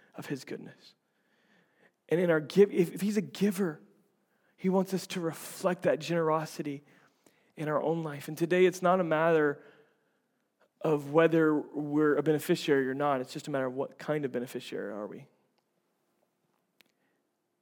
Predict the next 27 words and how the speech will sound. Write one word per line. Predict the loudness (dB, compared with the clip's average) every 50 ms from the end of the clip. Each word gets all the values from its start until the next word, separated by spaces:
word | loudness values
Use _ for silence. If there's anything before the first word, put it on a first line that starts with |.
| _ _ _ _ _ -8
It's | -6 2 4
not | 4 6
a |
matter | 8 8 8 8
of | 8 6
whether | 8 8 8 8 8 6
we're | 6 4
a | 2
steward | 0 -4 4 6 8 8 8 8 6
or | 4 4
whether | 4 4 4 4 2
we're | 0 0
not. | 0 2 4 4 2 2 -2
It's | -4 -6 -6
just | -12 -10 -8
a | -4
matter | -2 0 0 0 -2
of | -4 -4 -8 _ _ _ _ -6
whether | -4 -2 -2 0
we're | -2 -4 -6
a | -4
faithful | -4 -4 -4 -4 -6 -8 -6 -6
one | -6 -6 -8 -10 -12 -18 _ _ _ _ _ _ _ _ _ _ _ -12
or | -10 -8
an | -6
unfaithful | -6 -8 -8 -10 -12 -12 -12 -12 -14 -12 -12
one. | -10 -12 -12 -16